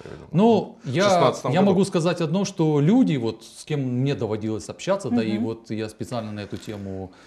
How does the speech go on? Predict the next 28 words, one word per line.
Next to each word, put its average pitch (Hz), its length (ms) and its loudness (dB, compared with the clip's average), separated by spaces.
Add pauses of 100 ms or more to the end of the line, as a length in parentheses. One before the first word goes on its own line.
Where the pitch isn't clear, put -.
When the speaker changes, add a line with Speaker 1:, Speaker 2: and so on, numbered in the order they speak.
(200)
Speaker 2:
а, 90 400 -10
даже 92 320 -6
готовясь 104 460 -4
к, 95 380 -10
к - 60 -8
этой 95 160 -8
программе, 101 500 -6
посмотрел 98 520 -8
еще 92 180 -12
дополнительно 92 800 -10
по 98 100 -8
Фейсбуку, 139 720 -6 (400)
а, 87 640 -8
как - 140 -16
говорится, 95 260 -8
главная 98 360 0
у 90 60 -8
нас 92 200 -8
площадка 98 720 -6 (100)
для 90 260 -6
всех - 240 -10
протестных, - 720 -12 (480)
значит, 90 280 -12 (140)
движений. 95 640 -6 (180)
Люди 160 200 2
задаются 175 420 2
вопросом, 147 600 -2 (360)
а 120 1200 -2